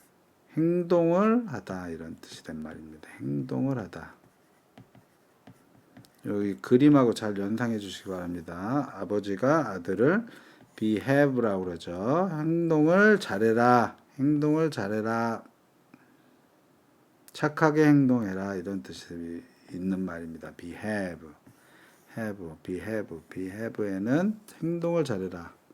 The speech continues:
착하게 행동하다. 그래서 이런 뜻으로 쓰이는 말입니다. 그림하고 잘 연상해 주시기 바라겠고요.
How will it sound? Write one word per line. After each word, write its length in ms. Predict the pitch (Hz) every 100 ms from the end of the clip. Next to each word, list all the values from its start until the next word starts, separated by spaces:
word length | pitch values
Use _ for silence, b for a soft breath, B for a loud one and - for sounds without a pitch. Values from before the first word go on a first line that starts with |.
| b b b b _ _ -
착하게 480 | 147 147 147 143 139
행동하다. 800 | 143 151 147 143 98 87 95
그래서 720 | 90 82 82 92 110 135 156 - B B B B B B _
이런 240 | 95 95 95
뜻으로 380 | 87 92 92
쓰이는 400 | 82 - 131 120
말입니다. 840 | 101 87 87 90 85 85 90 113 127 127
그림하고 440 | 95 98 95 90
잘 200 | 85 90
연상해 880 | 85 87 98 98 98 95 95 92 117
주시기 380 | 117 - - 95
바라겠고요. 1000 | 87 90 87 85 - 90 85 95 131